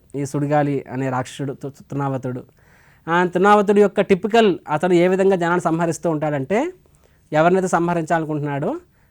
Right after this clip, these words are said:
అతడు చుట్టూరా అతను ఎత్తు-, ఎత్తుకెళ్ళిపోతాడు అనమాట. ఎత్తుకెళ్ళిపోయి ఆకాశం చాలా ఎత్తుకు తీసుకెళ్ళిపోయి అక్కడి నుంచి కిందకి పడేస్తాడనమాట. ఆ విధంగా,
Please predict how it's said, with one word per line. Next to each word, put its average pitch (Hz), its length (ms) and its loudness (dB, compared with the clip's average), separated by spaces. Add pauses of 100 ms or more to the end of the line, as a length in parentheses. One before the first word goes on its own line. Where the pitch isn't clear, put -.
(120)
అతడు 160 220 0
చుట్టూరా 185 720 2
అతను 160 220 0
ఎత్తు-, 151 220 -4
ఎత్తుకెళ్ళిపోతాడు 151 600 -2
అనమాట. 139 140 -2
ఎత్తుకెళ్ళిపోయి 165 680 -2
ఆకాశం 160 520 -4 (100)
చాలా 208 500 2
ఎత్తుకు 190 260 0
తీసుకెళ్ళిపోయి 170 640 -6 (420)
అక్కడి 160 260 -4
నుంచి 175 220 -4
కిందకి 165 340 -4 (160)
పడేస్తాడనమాట. 139 680 -2
ఆ 139 120 -8
విధంగా, 151 540 -2